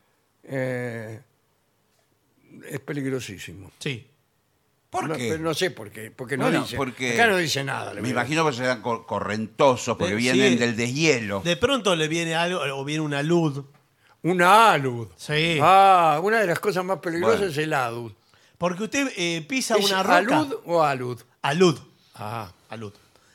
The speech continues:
Speaker 2: Eh, usted pisa una roca.
Speaker 1: Y chau.
Speaker 2: ¿Chau qué?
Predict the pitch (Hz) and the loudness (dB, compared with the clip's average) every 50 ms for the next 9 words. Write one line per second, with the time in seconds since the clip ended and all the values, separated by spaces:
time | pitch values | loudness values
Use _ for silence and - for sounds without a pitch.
0 | _ _ _ - 139 131 127 127 127 - - - 147 143 196 190 185 214 190 - | _ _ _ -14 -10 -10 -10 -10 -12 -14 -14 -10 -8 -6 -6 -6 -6 -6 -6 -4
1 | 196 180 170 165 165 175 185 180 151 139 131 - 143 147 151 - _ _ _ _ | -4 -4 -2 -2 0 0 0 0 -2 -2 -4 -6 -8 -8 -8 -12 _ _ _ _
2 | _ _ _ _ _ _ _ _ _ - 120 117 - 156 143 123 107 101 95 - | _ _ _ _ _ _ _ _ _ -16 -14 -8 -2 -2 -2 -2 -2 -6 -12 -16
3 | _ _ _ _ _ - - 156 151 147 139 123 113 104 | _ _ _ _ _ -12 -8 -6 -6 -6 -6 -10 -12 -12